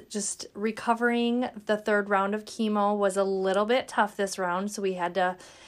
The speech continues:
make our way through again. Um, but I'm finally feeling better. That started on, um, Christmas Eve, actually, is when I kinda turned a corner.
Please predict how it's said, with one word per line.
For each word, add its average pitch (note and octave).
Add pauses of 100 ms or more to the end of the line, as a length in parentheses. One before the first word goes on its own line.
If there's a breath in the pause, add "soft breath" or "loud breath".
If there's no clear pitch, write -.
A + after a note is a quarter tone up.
(160 loud breath)
make B3
our C4
way B3+
through B3+
again. A3+ (380 loud breath)
Um, G3+
but G#3
I'm G#3+
finally C#4
feeling B3
better. F3
That F#3+
started G3+
on, F#3+ (140)
um, F3+
Christmas A#3+
Eve, G3+
actually, F3+
is F3
when F3+
I F3
kinda F3+
turned F3+
a G#3+
corner. F#3